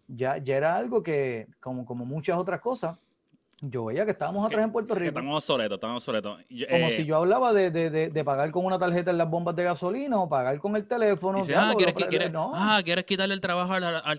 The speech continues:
Speaker 2: al, al cajero?". No, papi, si la tienda de adentro sigue como quiera vendiendo
Speaker 1: Sí.
Speaker 2: leche,
Speaker 1: Y,
Speaker 2: vendiendo
Speaker 1: y, y, y
Speaker 2: papitas,
Speaker 1: la
Speaker 2: vendiendo
Speaker 1: tienda es la
Speaker 2: otras
Speaker 1: que te
Speaker 2: cosas.
Speaker 1: deja chavo, no, no es la gasolina.
Speaker 2: Ujú, ujú, ujú.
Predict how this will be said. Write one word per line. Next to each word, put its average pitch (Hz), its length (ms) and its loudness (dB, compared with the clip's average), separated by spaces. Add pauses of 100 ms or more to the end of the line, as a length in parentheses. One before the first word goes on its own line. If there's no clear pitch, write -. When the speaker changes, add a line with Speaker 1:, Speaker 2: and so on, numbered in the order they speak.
Speaker 2:
al, 156 160 -2
al 143 180 -8
cajero?". 151 560 0
No, 98 140 -6
papi, 117 220 -2
si 147 140 -6
la 120 100 -2
tienda 113 220 -2
de 135 60 0
adentro 135 300 -2
sigue 131 220 -2
como 131 180 0
quiera 131 200 0
vendiendo 120 420 0
Speaker 1:
Sí. 127 60 2
Speaker 2:
leche, 127 440 2
Speaker 1:
Y, 117 40 4
Speaker 2:
vendiendo 117 140 0
Speaker 1:
y, - 20 2
y, - 0 -
y 127 80 2
Speaker 2:
papitas, 127 520 2
Speaker 1:
la - 100 6
Speaker 2:
vendiendo 110 220 0
Speaker 1:
tienda 214 60 4
es 226 40 6
la 226 60 6
Speaker 2:
otras 214 40 2
Speaker 1:
que 208 80 0
te 226 80 -2
Speaker 2:
cosas. 202 80 2
Speaker 1:
deja 202 200 2
chavo, 208 300 0
no, 160 240 -4
no 160 200 -4
es 185 60 -6
la 214 120 2
gasolina. 202 560 -4 (160)
Speaker 2:
Ujú, 123 100 -8
ujú, 123 100 -8 (340)
ujú. 123 120 -14